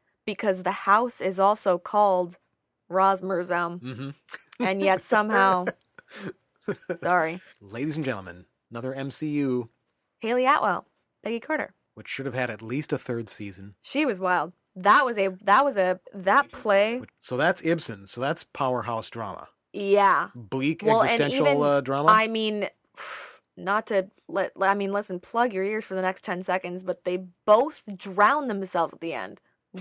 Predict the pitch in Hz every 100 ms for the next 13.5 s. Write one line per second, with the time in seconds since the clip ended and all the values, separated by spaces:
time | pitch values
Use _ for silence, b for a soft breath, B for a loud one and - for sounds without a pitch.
0 | 185 208 277 302 302 302 349 311 B B
1 | B B _ _ 175 190 208 202 175 143
2 | 120 127 151 - 143 147 156 151 135 127
3 | B B B B B B _ _ 190 262
4 | 403 554 480 381 240 175 - _ _ _
5 | _ _ _ - - 156 139 143 156 -
6 | _ - 143 - - 160 120 117 _ -
7 | 302 294 254 220 392 440 370 339 359 339
8 | 359 330 294 330 415 - 240 190 185 -
9 | - 285 247 - - 233 - 254 - 302
10 | - - 202 233 175 - - - _ _
11 | _ _ _ _ _ 330 294 - 262 -
12 | 349 359 381 392 403 - _ _ - 208
13 | 208 185 - -